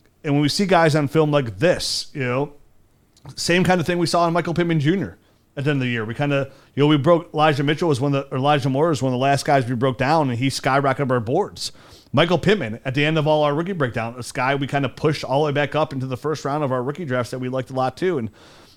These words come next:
both looking really good. So to me, Elijah Moore falls in the category, and I, and I'm with you, Matt. It,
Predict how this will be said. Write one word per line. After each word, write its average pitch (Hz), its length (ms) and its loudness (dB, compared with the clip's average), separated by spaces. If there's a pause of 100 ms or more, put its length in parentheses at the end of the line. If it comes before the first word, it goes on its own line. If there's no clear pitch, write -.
(140)
both 160 240 2
looking 147 220 0
really 139 200 2
good. 147 260 0
So 147 140 0
to 131 160 -4
me, 156 500 2 (680)
Elijah 143 760 0
Moore 131 840 0 (840)
falls 160 300 4
in 160 80 -2
the 151 80 -2
category, 143 760 2
and 170 100 0
I, 202 40 2
and 196 300 0
I'm 226 160 6
with 175 160 6
you, 139 120 6
Matt. 131 300 2
It, - 300 -4